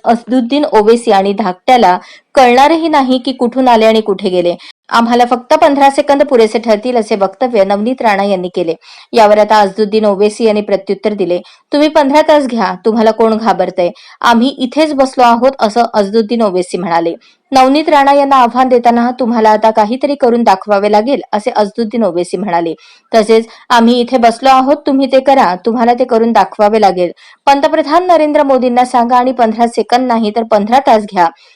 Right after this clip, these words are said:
"शेर जहां भी रहे, शेर शेर ही होता है," असं अझदुद्दीन ओवेसी यांनी म्हटलं आहे. याचबरोबर गेल्या काही वर्षात घडलेल्या मॉब लिंचिंगच्या घटनांचा संदर्भ देत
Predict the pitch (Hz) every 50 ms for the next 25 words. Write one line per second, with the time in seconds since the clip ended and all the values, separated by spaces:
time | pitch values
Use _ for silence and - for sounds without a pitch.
0 | _ _ - - - 262 247 247 262 233 240 233 214 202 247 254 240 269 262 240
1 | 233 226 240 202 180 165 - - - - 226 214 226 226 - - - 214 214 214
2 | 226 233 240 220 - 208 185 190 202 190 190 220 190 175 - - - - - -
3 | - 240 233 233 - - - 220 208 202 233 247 220 240 254 240 220 196 190 196
4 | 185 - - 226 208 180 180 196 202 226 185 - - 170 165 165 170 165 - -
5 | - - _ _ _ 247 233 214 214 208 208 226 220 214 214 233 226 214 208 202
6 | 202 202 202 190 208 196 196 190 190 - 208 196 190 196 190 190 196 202 202 202
7 | 202 208 208 196 190 190 196 202 196 190 185 - 202 196 196 - 196 190 196 185
8 | - - 190 190 185 - 208 202 - 214 196 185 190 196 196 226 214 226 208